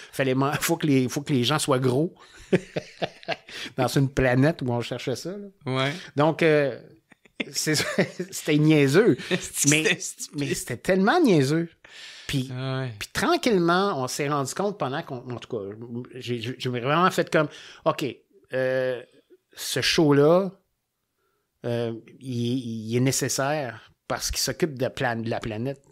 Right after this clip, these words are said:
Speaker 1: tu sais. »
Speaker 2: Mm-hmm.
Speaker 1: C'est un show qui, qui, qui est important parce que on va parler vraiment de ce qui va se passer bientôt dans ce monde-là. Parce qu'il va commencer à faire chaud, là. Il va
Speaker 2: Mm-hmm.
Speaker 1: commencer à, puis là, on savait, là, que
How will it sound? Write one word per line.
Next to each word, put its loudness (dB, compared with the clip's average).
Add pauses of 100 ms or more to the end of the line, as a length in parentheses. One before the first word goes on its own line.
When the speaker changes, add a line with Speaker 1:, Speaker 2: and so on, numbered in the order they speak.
Speaker 1:
tu -14
sais. » -18 (360)
Speaker 2:
Mm-hmm. -6 (120)
Speaker 1:
C'est -8
un -2
show 0
qui, -2
qui, -6
qui -4
est -4
important -2
parce -6
que 2 (540)
on 2
va 2
parler 2
vraiment 0
de -6
ce -4
qui -10
va -4
se -8
passer -4 (240)
bientôt -6
dans -8
ce -6
monde-là. -2 (840)
Parce -12
qu'il -4
va -4
commencer -4
à -4
faire -8
chaud, -4
là. -6 (360)
Il -6
va -6
Speaker 2:
Mm-hmm. -8
Speaker 1:
commencer -4
à, -2 (100)
puis -8
là, -2
on -8
savait, -4
là, -6
que -8